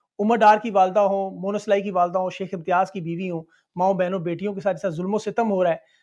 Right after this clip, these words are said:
दूसरी तरफ यास्मीन राशिद कागजात जमा हो चुके हैं, सनम जावेद भी मरियम नवाज का पीछा कर रही हैं। तहरीक इंसाफ अदालत में जा रही है, बुध को इलेक्शन कमीशन जो है, वो तहरीक इंसाफ बल्ले के निशान पर पूरी लड़ाई के लिए तैयार है।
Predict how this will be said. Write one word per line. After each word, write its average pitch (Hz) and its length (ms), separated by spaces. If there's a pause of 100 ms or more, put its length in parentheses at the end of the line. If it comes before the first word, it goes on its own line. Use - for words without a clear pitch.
(160)
दूसरी 214 180
तरफ 220 140
यास्मीन 196 360
राशिद 202 300
कागजात 190 440
जमा 196 180
हो 175 100
चुके 196 220
हैं, 190 260
सनम 196 280
जावेद 175 300
भी 196 60
मरियम 196 260
नवाज 185 260
का 208 80
पीछा 202 280
कर 196 160
रही 170 120
हैं। 160 120 (460)
तहरीक 220 220
इंसाफ 247 340
अदालत 214 280
में 240 120
जा 208 140
रही 220 100
है, 214 60
बुध 220 160
को 233 160
इलेक्शन 202 300
कमीशन 220 320
जो 208 120
है, 185 80
वो 190 100
तहरीक 190 300
इंसाफ 190 400
बल्ले 185 240
के 214 80
निशान 175 360
पर 170 120 (400)
पूरी 269 220
लड़ाई 226 240
के 262 100
लिए 226 100
तैयार 202 300
है। 196 140